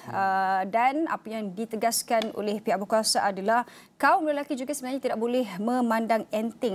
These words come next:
Speaker 2: akan isu ini, memandangkan kaum lelaki juga ataupun golongan lelaki juga turut tidak terkecuali daripada gangguan seksual. Ah, ini yang dinyatakan oleh Timbalan Menteri Pembangunan Wanita, Keluarga dan Masyarakat, Datuk Aiman Atira.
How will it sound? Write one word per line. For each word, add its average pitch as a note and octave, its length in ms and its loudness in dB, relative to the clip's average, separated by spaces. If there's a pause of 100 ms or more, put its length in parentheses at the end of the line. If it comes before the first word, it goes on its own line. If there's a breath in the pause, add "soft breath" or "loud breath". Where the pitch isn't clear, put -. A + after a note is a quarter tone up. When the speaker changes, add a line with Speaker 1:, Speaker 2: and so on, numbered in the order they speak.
Speaker 2:
akan G3 320 -2
isu A#3 320 0
ini, G#3+ 240 0
memandangkan G3+ 560 0
kaum D4 320 4
lelaki A3 400 -2
juga A#3 400 4 (240 loud breath)
ataupun A3 400 0
golongan C4+ 320 2
lelaki A#3+ 240 0
juga G3+ 320 -2
turut C#4+ 240 4 (320 loud breath)
tidak E4 320 4
terkecuali C#4+ 800 -2
daripada B3 560 -2
gangguan C4 480 0
seksual. - 720 0 (160)
Ah, G3 240 0
ini A3+ 240 0
yang A3+ 80 0
dinyatakan A#3 720 0
oleh G#3+ 160 -2
Timbalan A3 400 2
Menteri A3 400 -2
Pembangunan G#3 400 -2
Wanita, G#3 240 -2
Keluarga G3+ 320 0
dan G3 80 0
Masyarakat, G3+ 480 0
Datuk G3 240 -2
Aiman F#3 240 -2
Atira. A3+ 480 6